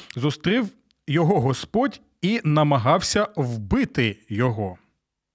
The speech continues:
Ціпора ж взяла гострого кременя і обрізала крайню плоть свого сина,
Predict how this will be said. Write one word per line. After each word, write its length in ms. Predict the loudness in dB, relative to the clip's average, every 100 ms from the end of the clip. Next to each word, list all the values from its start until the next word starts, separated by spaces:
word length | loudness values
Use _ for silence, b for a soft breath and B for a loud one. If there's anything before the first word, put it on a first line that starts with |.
| _ B B B B
Ціпора 720 | -4 -4 0 2 2 4 2
ж 140 | 0 -6
взяла 440 | -4 0 2 2
гострого 640 | 2 0 -2 -2 0 2 0
кременя 760 | -2 0 0 2 0 0 0 -4 _ _ _ _ _ B B B
і 100 | 0
обрізала 640 | 0 0 0 0 2 0 0
крайню 520 | 2 4 4 4 0
плоть 440 | -2 0 0 -2 -8
свого 360 | 0 2 2
сина, 460 | 0 0 2 0